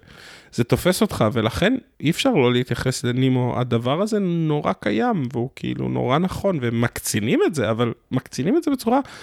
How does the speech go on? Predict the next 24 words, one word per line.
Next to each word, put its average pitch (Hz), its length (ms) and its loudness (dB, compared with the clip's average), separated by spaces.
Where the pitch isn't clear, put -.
תראה, 185 340 2
הוא 113 140 2
איבד 127 440 0
את, - 260 -4
כאילו, 113 200 0
אם 110 80 0
אתה 110 120 -4
מסתכל - 260 -4
על 170 60 4
זה 196 100 2
דרמטית, 139 580 0
הוא 110 100 0
איבד 180 260 0
את 262 120 0
כל - 260 0
המשפחה 240 400 0
שלו, - 260 -4
הוא 123 140 2
איבד 117 400 -2
את 302 160 -2
אשתו, 127 520 -2
נותר 123 520 0
ילד 190 380 0
אחד, - 440 -4